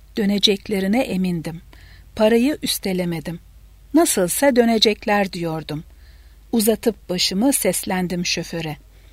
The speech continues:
"Hapishaneye gidecek. İkisi de. Er geç geri geleceklerdi.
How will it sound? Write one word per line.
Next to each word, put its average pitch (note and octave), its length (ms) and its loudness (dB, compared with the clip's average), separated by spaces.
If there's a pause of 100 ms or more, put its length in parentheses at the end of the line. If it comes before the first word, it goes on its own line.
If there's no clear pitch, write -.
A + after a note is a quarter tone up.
(400)
"Hapishaneye C#4+ 680 8
gidecek. F3 640 0 (340)
İkisi C#4 400 0
de. E3+ 160 -4 (1040)
Er F4+ 260 6
geç C#4 360 2
geri A#3+ 300 4
geleceklerdi. F3+ 1080 -2